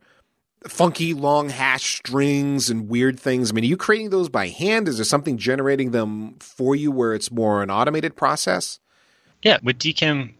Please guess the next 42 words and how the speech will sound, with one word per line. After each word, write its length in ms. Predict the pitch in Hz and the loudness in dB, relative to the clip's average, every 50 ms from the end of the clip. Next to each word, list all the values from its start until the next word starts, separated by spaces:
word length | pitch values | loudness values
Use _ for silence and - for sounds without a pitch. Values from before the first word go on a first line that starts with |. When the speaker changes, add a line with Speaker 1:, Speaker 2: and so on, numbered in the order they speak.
| _ _ | _ _
Speaker 2:
it's 300 | 107 107 98 - - - | 0 0 2 0 0 0
a 240 | 110 107 104 101 98 | 2 2 2 2 0
standard 640 | - - - 107 104 104 104 101 101 95 92 - - | 0 0 0 0 2 2 2 2 2 0 -2 -8 -6
public-private 560 | - 95 92 98 90 - - 87 87 78 - | -6 -4 -4 -4 -4 -2 0 0 0 -2 -4
key. 340 | - - - - - - - - | -8 -12 -12 -12 -14 -16 -16 -12
You 600 | 87 87 90 90 90 90 90 90 90 87 90 87 - - _ _ _ _ _ _ _ | -8 -6 -4 -4 -2 -2 -2 -2 -2 -2 -4 -4 -8 -14 _ _ _ _ _ _ _
take 160 | - 135 113 | -4 -2 -2
a 60 | 117 | 0
private 300 | - 120 113 107 98 98 | 0 2 2 2 0 -2
key, 300 | - - 104 98 95 95 | -2 -2 0 2 2 2
you 140 | 92 92 90 | 0 0 0
sign 380 | - - - 107 101 101 101 101 | 2 2 2 4 2 2 2 2
it, 160 | 98 101 101 - _ _ _ _ _ _ - | 0 -2 -4 -10 _ _ _ _ _ _ -4
and 580 | 90 87 87 87 87 87 85 85 87 87 87 85 - _ _ - | -2 0 0 0 0 0 0 -2 -6 -8 -12 -16 -20 _ _ 0
that's, 460 | 98 95 90 - - - - - - _ _ _ _ _ | 0 0 0 0 -2 -6 -6 -8 -10 _ _ _ _ _
you 120 | 107 95 90 | -14 -12 -10
have 60 | 82 | -8
your 100 | 87 85 | -10 -8
public 300 | - - 104 92 95 - | -4 -4 -2 -2 -2 -6
key 160 | - - 92 | -6 -8 -10
pair 340 | - - 95 90 90 87 80 82 | -6 -2 0 2 2 2 2 0
in 400 | 92 98 101 101 98 92 92 92 92 - - | -2 -2 -2 -2 -2 -4 -6 -8 -10 -14 -10
D 140 | - 90 85 | -8 -6 -6
N 80 | 78 | -4
S 340 | 78 78 85 - - - - | -4 -4 -2 -2 -2 -2 -2
and 80 | 95 92 | -4 -6
your 100 | 85 82 | -6 -6
private 320 | - - 92 87 85 85 | -2 0 0 0 0 -2
key 140 | - - 85 | -6 -12 -10
pair 360 | - - 87 85 82 78 - | -6 -4 -2 -2 -2 -2 -2
on 140 | 87 87 85 | -4 -4 -4
the 80 | 80 80 | -2 -2
server 480 | - - 101 90 80 82 80 78 - - _ _ _ - - - _ _ _ _ | 0 2 2 0 0 0 -2 -4 -6 -10 _ _ _ -20 -20 -20 _ _ _ _
or 240 | - 107 101 98 95 | 2 4 4 4 4
the 320 | 90 101 98 92 90 92 92 | 4 4 6 6 4 4 2
third-party 420 | - 123 107 - - 95 90 87 | 2 2 2 2 2 2 2 2
server 440 | 85 - - 87 82 85 87 85 85 | 2 0 0 0 0 0 -2 -2 -2
or 40 | 85 | -2
what-, 180 | 85 82 82 87 | -4 -4 -6 -6
whatever 320 | 92 82 85 82 80 82 | -4 -4 -4 -4 -4 -4
it 60 | - - | -2 0
is. 320 | 82 82 - - - | -2 -2 -2 -4 -6